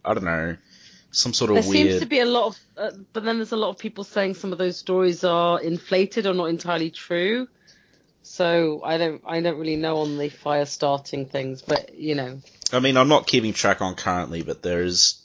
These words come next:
Speaker 1: there is
Speaker 2: Yeah,
Speaker 1: always fire
Speaker 2: yeah.
Speaker 1: starters, and they've caught, like, even a couple of months ago, they caught a few people who have just been starting them.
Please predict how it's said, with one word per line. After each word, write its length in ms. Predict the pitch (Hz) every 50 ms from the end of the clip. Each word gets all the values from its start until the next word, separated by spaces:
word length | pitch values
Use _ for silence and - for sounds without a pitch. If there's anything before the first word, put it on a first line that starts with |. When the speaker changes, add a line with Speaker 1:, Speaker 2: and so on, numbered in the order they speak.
| _ -
Speaker 1:
there 180 | 98 90 87
is 120 | 90 92 85
Speaker 2:
Yeah, 160 | 82 82 76
Speaker 1:
always 240 | 76 78 82 82 -
fire 240 | - - 73 71 65
Speaker 2:
yeah. 40 |
Speaker 1:
starters, 760 | 65 - - - 71 67 69 65 71 76 - - - - - -
and 200 | - 90 87 87
they've 200 | 87 87 85 -
caught, 460 | - - 107 101 92 82 - - - - - - - - - - - - _ _ - - - _ _ _ _ _ _ _ -
like, 180 | 104 95 92 -
even 240 | 135 123 113 110 98
a 60 | 95
couple 220 | - - - - 98
of 60 | 87
months 220 | 85 85 85 - 87
ago, 160 | 85 87 85
they 100 | 85 85
caught 180 | - - 90 82
a 40 | 82
few 240 | - - 82 82
people 560 | - - 80 82 - - 85 78 76 90 - _ _ _ _ _ _ _ -
who 120 | 104 92 82
have 80 | 80
just 200 | - 87 85 - -
been 160 | 87 80 85
starting 420 | - - - 80 80 80 80 80
them. 360 | 82 82 80 82 82 92 117